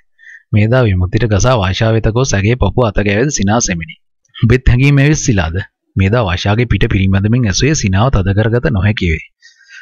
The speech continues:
ඇයි හිස ඔසවා යාන්තමට බැලුවාය. ඔහු ඇය දෙසම බලා වුණේ. ඒක ඇවිස්සුනේ එයාපෝට් එකෙන් බැස්ස දවසම. විමුක්ති තමාටම කියාගත්තේ.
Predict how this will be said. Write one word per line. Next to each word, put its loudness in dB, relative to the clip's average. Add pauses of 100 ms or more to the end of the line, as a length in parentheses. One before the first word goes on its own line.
(280)
ඇයි 4
හිස 2
ඔසවා 2
යාන්තමට 2
බැලුවාය. 0 (440)
ඔහු 4
ඇය 2
දෙසම 0
බලා 2
වුණේ. 0 (640)
ඒක 0
ඇවිස්සුනේ 0
එයාපෝට් 2
එකෙන් 0
බැස්ස 2
දවසම. 0 (200)
විමුක්ති 2
තමාටම 0
කියාගත්තේ. -2